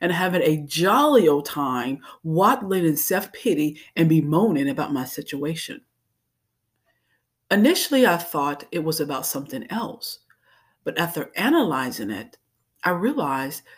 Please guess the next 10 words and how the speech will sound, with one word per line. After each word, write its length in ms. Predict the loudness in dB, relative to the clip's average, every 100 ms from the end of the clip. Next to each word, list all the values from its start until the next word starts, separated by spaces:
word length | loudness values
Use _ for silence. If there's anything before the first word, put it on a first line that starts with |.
| -20 _
that 100 | -2
it 60 | 0
was 120 | 0
about 320 | -2 -2 -4
my 140 | -2 -4
tendency 720 | -6 -2 0 0 -2 -4 -8
to 220 | -8 -8
self-sabotage. 1400 | -8 -8 -6 -6 -4 -2 -4 -8 -12 -12 -12 -12 -16 -20 -20 _ _ _ _ _ _ _ _ -6
In 120 | -6
fact, 640 | -4 -4 -2 -2 -6 _